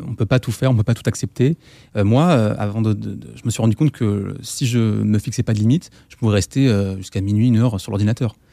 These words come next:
Et c'est, euh, une... et forcément, euh, bah, euh, mal, l'ordinateur est extrêmement addictif. Et c'est même plus addictif que n'importe quelle activité réelle. Pourquoi ? Parce que les gens qui ont conçu l'ordinateur,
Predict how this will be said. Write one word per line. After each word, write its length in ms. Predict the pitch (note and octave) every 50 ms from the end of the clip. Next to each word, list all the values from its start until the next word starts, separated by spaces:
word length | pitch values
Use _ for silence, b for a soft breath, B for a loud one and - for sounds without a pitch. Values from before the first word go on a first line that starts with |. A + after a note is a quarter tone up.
| b b b b b b -
Et 100 | G#2 G2
c'est, 300 | F2 F2 - - G2+ G2
euh, 540 | F#2+ F#2 F#2 F#2 G2 G2 F#2+ G2 G2 F#2 F#2+
une... 800 | G2 G2 G2 G2+ G2 G2 G#2+ A2 - - - - - - - - B B B B B B B
et 80 | - G2
forcément, 480 | - A2+ - - A#2+ A2+ C3 C3+ A#2
euh, 140 | A2 G#2 G2
bah, 240 | - G#2 G#2+ - - -
euh, 360 | G1+ - - - - C2 - - - - - A#2+ - b b b b b b -
mal, 400 | G#2 G2+ A2 A#2+ B2+ B2+ - - -
l'ordinateur 440 | - A#2 A2 A#2 A#2 A2 - C#3+ -
est 40 | B2
extrêmement 440 | A2 - - - B2+ A#2+ A#2+ C3 -
addictif. 520 | - B2 A#2 A#2 - - A#2+ - - - - - _ _ _ _ B B B B B B
Et 80 | - A#2+
c'est 160 | - - B2+
même 220 | B2 B2 B2 A#2 A#2 - _ _ _ _ _ _ _ _ - - -
plus 200 | - D#3 C#3 C3+
addictif 500 | B2+ A#2+ A#2 - - - D#3+ - - -
que 100 | - A#2+
n'importe 340 | A#2 A#2+ A2+ - B2+ - - - -
quelle 200 | - D3+ D#3+ E3+ -
activité 520 | - G#2 - - A#2 A2 A2+ - - B2
réelle. 360 | G#2+ F#2+ A2+ A#2+ A#2 G2+ F2+ F2+ -
Pourquoi ? 300 | - - - - E3+ -
Parce 120 | B2+ - -
que 160 | - A#2+ G#2+ B B B B B -
les 60 | A2 G2+
gens 120 | A2+ D#3
qui 120 | D3+ - B2+
ont 60 | G#2
conçu 240 | - B2 A2 - B2
l'ordinateur, 600 | A2+ G#2+ G#2+ G#2+ G#2+ - - C3+ D3+ E3+ - -